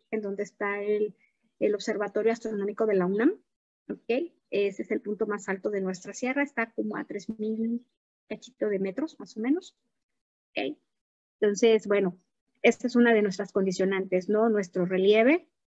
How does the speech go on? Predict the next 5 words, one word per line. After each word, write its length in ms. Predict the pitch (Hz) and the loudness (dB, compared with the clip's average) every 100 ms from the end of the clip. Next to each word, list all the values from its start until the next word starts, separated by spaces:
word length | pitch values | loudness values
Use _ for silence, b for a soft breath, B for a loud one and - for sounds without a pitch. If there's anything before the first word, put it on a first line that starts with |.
| _ _ _ _ _ _ | _ _ _ _ _ _
¿ok? 460 | - 208 240 247 285 _ _ _ _ _ | -8 0 4 4 2 _ _ _ _ _
Este 240 | - 262 302 | 2 6 8
es 80 | 285 | 8
el 200 | 247 - | 8 8
clima, 560 | 285 330 320 311 339 | 10 12 12 8 4